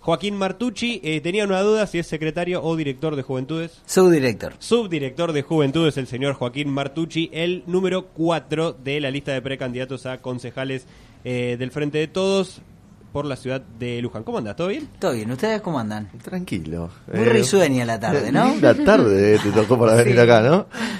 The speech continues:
Speaker 2: Sí, está bueno, está bueno. La verdad que, que hemos metido bastantes cosas a la tarde, así que ya venimos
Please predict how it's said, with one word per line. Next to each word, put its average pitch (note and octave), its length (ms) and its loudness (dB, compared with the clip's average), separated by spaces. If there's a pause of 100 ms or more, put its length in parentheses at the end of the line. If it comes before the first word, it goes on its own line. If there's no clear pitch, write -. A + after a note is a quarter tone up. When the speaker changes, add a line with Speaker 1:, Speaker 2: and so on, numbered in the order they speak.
(100)
Speaker 2:
Sí, C#3 160 -4
está A#2+ 220 -4
bueno, A#2 180 -2
está A#2 180 -6
bueno. G#2 240 -4
La G#2 140 -6
verdad A#2+ 200 -2
que, A2 300 -4 (240)
que - 60 -10
hemos A#2+ 180 -4
metido A2+ 440 -4
bastantes A#2+ 380 -6
cosas B2 380 -4
a B2 60 0
la B2 140 -2
tarde, C3+ 280 0
así A2+ 180 -10
que G#2 160 -10 (380)
ya - 140 -4
venimos A#2+ 480 -2